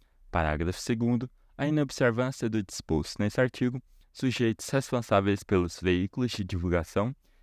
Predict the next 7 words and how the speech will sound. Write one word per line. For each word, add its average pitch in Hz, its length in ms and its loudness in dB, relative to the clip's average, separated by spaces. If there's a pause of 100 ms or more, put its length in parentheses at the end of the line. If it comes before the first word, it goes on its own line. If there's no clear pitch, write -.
(160)
e 170 120 2
os 175 160 2
partidos, 107 760 0
coligações 104 800 2
ou 87 120 2
candidatos 95 600 0
beneficiados, 110 880 0